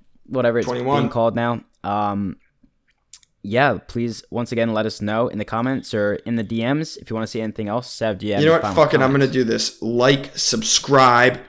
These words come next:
Speaker 2: rate, all that stuff. Follow us on our socials. We never do
Speaker 1: Subscribe.
Speaker 2: this type of self-promotion. We need to start doing it.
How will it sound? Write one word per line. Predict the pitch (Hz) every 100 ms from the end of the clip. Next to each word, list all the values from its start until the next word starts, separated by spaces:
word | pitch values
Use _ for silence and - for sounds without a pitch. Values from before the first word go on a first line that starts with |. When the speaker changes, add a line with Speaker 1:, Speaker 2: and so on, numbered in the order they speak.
| -
Speaker 2:
rate, | - 110 135 135 131 - - _ _ _ _ _ -
all | 123 135
that | 139 131
stuff. | - - 127 -
Follow | - 139 135
us | 131
on | 139
our | 120
socials. | 113 - 131 131 147 127 127 - - _ -
We | 123 131
never | 143 113
do |
Speaker 1:
Subscribe. | 110 120
Speaker 2:
this | 139 143
type | 139 139
of | -
self-promotion. | 135 120 - 139 123 127 - 120
We | 110
need | 117 127 127
to | 127
start | - 110 110
doing | 110 104
it. | 101 104 -